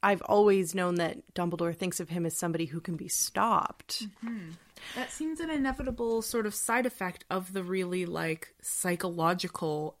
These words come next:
Speaker 2: attitude towards understanding where Voldemort comes from, though, right?
Speaker 1: Right. Yeah, no, no, no, you're, you're definitely right. I guess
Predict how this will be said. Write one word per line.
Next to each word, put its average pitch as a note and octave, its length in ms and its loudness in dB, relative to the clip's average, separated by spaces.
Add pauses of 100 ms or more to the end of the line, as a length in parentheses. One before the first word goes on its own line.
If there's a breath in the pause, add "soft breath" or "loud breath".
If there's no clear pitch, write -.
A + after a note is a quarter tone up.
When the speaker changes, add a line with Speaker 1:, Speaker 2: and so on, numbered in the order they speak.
Speaker 2:
attitude G3+ 440 0
towards D#3 280 -6
understanding D#3+ 540 -6
where D#3+ 100 -6
Voldemort D#3+ 440 -8
comes D#4 240 -6
from, - 300 -6
though, - 80 -12
right? G#3 300 0
Speaker 1:
Right. - 300 -8
Yeah, C4+ 420 0
no, C4 120 0
no, D#4+ 100 4
no, D4 120 2
you're, A#3+ 200 2
you're A3+ 240 0
definitely C4+ 380 0
right. G#3+ 380 -2
I A#3 80 2
guess F4+ 220 4